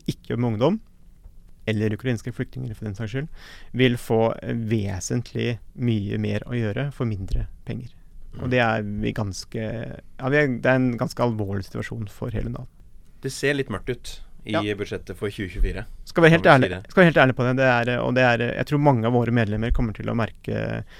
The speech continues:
Speaker 1: merke det ganske kraftig.
Speaker 2: Mm. For ved første øyekast så ser vi at vi har fått en større bevilgning i tjue tjuefire enn i tjue tjuetre, men, eh, det er jo på grunn av lønns- og prisveksten som har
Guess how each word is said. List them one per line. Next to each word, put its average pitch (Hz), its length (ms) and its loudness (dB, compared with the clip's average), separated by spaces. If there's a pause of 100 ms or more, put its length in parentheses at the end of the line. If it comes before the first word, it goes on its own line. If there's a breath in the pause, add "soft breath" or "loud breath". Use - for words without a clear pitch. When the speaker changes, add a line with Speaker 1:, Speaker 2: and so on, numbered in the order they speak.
(800 loud breath)
Speaker 1:
merke 151 220 6
det 131 140 4
ganske 127 200 0
kraftig. 113 240 -6 (320)
Speaker 2:
Mm. 101 220 -2 (800 soft breath)
For 113 80 -6
ved 123 100 -6
første 135 260 -4
øyekast 117 440 -6
så 120 160 -10
ser 104 180 -6
vi 95 80 -4
at 95 120 -6
vi 113 60 -6
har 110 60 -10
fått 98 160 -10
en 113 80 -8
større 90 300 -6
bevilgning 95 420 -8
i 104 60 -10
tjue 95 160 -10 (100)
tjuefire 98 320 -4
enn 92 160 -10
i 95 220 -12
tjue 98 160 -10
tjuetre, 117 320 -6 (220)
men, 95 460 -10
eh, 95 260 -12
det 95 120 -8
er 90 100 -8
jo 87 60 -12
på 92 140 -12
grunn 92 160 -12
av 90 220 -12
lønns- 92 180 -14
og 90 80 -12
prisveksten 90 480 -14
som - 140 -14
har 92 80 -10